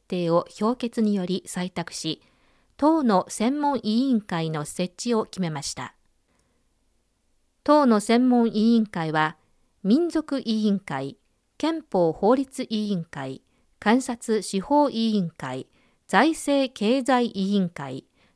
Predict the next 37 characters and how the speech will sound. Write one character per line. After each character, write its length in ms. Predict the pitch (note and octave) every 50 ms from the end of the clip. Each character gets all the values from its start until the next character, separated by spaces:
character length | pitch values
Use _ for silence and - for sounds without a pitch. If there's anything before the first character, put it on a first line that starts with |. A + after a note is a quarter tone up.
| _ -
教 240 | - A#3 A#3+ D4 D4+
育 320 | C#4+ C4+ - B3+ A#3+ A3+
科 160 | - - G#3
学 280 | A3 B3+ C4+ - C#4 B3+
文 260 | G#3 G#3 A#3 B3 A#3
化 280 | - - A#3 G#3+ G#3 - -
衛 200 | F3 F#3 A#3 C4+
生 260 | - - C#4 B3+ A#3+
委 260 | A3+ - - F#3+ G3
員 160 | G3+ F#3+ F3 D#3+
会、 400 | _ - D3+ C#3 C3+ C3+ - _ _ _ _ _ _ _ _ _ _ -
外 260 | F3+ G3 A#3 D4 D4
事 140 | - C#4 B3+ -
委 240 | G#3+ G3+ G#3 G#3+ G#3+
員 140 | G3 E3+ E3
会、 340 | - - C#3+ C3 B2 B2 _ _ _ _ _ _ _ _ _ -
華 160 | - F3 F3+
僑 320 | - - D4 D#4 D4+ D4+ -
委 240 | A#3 A3+ A#3 A3+ A3
員 160 | G3+ F3 E3
会、 380 | - - D3 C3 C3 C3 - _ _ _ _ _ _ _ _ _ -
環 280 | - G3+ A#3 D4 D#4 D4
境 360 | - - C#4+ C4+ C4+ C4 B3
資 220 | A3+ - - G3 G#3+
源 260 | A#3+ C#4 D4 D4 C#4
保 160 | - B3+ B3+
護 140 | A#3+ B3 - -
委 220 | A3 A3 A3+ A3
員 140 | G#3 F#3 E3
会、 420 | _ - D3 B2+ B2 A#2+ - - _ _ _ _ _ _ _ _ _ -
農 300 | F#3+ G#3+ C#4 D#4+ D#4+ C#4+
業 440 | A3+ G3 E3+ E3 D#3 D3 C#3 - - -
農 240 | F3 F#3 A3 C#4 D4
村 320 | - - C4+ C4 B3+ A3+ -
委 200 | - F#3+ G3 G#3
員 140 | G#3 F#3+ E3+
会、 400 | E3+ - - C3+ C3+ C3 -